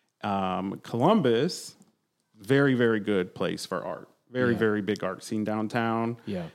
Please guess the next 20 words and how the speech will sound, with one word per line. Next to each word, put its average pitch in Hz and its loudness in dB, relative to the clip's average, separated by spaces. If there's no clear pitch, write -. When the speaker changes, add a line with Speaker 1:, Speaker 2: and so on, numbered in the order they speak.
Speaker 1:
and 95 -6
surrounding 98 -4
areas. 82 -8
So, 92 -6
so 135 2
she 165 2
started 160 4
with 139 4
all 131 4
the 113 -2
local 110 0
artists, 90 -2
and 95 -6
so - -6
did 71 -8
I. 76 -8
Um, 113 -2
to 117 -4
fast 107 -2
forward, 123 4